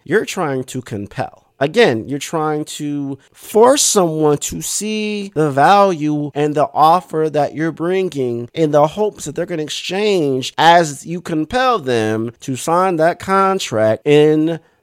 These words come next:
the exchange of the value that you're gonna deliver upon money being rendered and sent. Now, sometimes we struggle with compelling people because we don't like to force people to do anything.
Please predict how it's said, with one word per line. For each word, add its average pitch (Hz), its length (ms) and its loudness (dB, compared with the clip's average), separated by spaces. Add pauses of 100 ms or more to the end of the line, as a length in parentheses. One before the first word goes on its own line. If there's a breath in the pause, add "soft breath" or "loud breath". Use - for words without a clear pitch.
the 135 200 -6
exchange 180 640 -4 (120)
of 127 100 -4
the 123 80 -4
value 143 420 2
that 120 120 -4
you're 139 180 -2
gonna 147 220 -4
deliver 135 720 -2
upon 120 420 -6
money 131 380 -2
being 123 360 -4
rendered 110 460 -6
and 101 220 -8
sent. - 460 -14 (120)
Now, 139 200 -6
sometimes 135 880 -4
we 156 220 -4
struggle 190 540 0
with 151 240 -6
compelling 160 580 -6
people 135 460 -8
because 143 400 -6
we 156 100 -4
don't 165 200 -2
like 147 180 -6
to 143 100 -12
force 147 340 -8
people 135 300 -14
to 135 100 -8
do 123 220 -6
anything. 120 600 -8